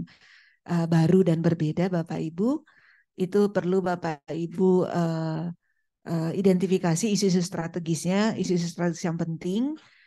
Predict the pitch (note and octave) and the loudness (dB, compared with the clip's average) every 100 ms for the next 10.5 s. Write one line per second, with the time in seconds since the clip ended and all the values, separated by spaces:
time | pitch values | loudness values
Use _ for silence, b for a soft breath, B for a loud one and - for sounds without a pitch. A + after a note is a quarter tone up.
0 | B _ G#3+ G#3 B3+ G#3 F#3 F#3 G#3 F#3+ | B _ 2 4 2 2 0 0 0 0
1 | F#3 E3 E3+ F3 G3+ F#3+ G#3 G#3 - F3+ | -2 -2 -2 -4 -2 2 2 2 -2 -2
2 | E3+ F3 E3 F#3 F#3+ F#3+ F3+ F3 F#3 G3+ | -2 -2 -4 -4 -4 -2 0 0 0 -4
3 | - _ G3 G3+ B _ F3 F3 F3 E3 | -10 _ -20 -20 B _ -4 -2 -2 0
4 | G3+ F3+ E3 E3 E3+ E3 E3+ E3 G3 F#3 | 0 0 -2 -4 -8 -6 -6 -2 -2 -2
5 | E3+ E3+ E3+ E3 D#3 D3+ - D#3+ E3+ E3 | -2 -4 -6 -6 -6 -6 -6 -6 -6 -6
6 | D#3+ - F3+ F3+ F3+ F3 E3 E3+ E3 F3+ | -6 -4 -6 -2 -2 -2 -2 -4 -4 -4
7 | G#3 F3 E3 E3 E3+ F#3+ - E3+ D#3+ D#3+ | -4 -6 -6 -4 0 0 0 -2 -2 -4
8 | - B B B B - E3+ D#3+ D#3+ D#3 | -6 B B B B -2 0 0 -4 -6
9 | D3+ - _ _ _ E3+ - - E3+ F3 | -8 -12 _ _ _ -10 -6 -4 -2 -2
10 | F3 E3+ F3 E3 E3 | -2 -4 -4 -6 -8